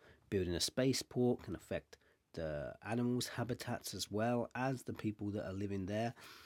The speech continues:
fish, uh, n-, animals that are just roaming the island. All of these things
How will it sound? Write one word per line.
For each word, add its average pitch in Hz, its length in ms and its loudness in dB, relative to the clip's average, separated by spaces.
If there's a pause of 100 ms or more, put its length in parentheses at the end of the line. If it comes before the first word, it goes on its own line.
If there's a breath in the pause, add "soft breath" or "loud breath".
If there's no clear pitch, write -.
(220 loud breath)
fish, - 600 0 (340 loud breath)
uh, 80 320 -6
n-, 113 260 -4 (480)
animals 120 460 4
that 80 180 0
are 101 120 0
just 104 240 -4
roaming 113 340 2
the 107 160 0
island. 117 480 2 (340 loud breath)
All 160 300 6
of 139 120 4
these 131 260 4
things 110 600 0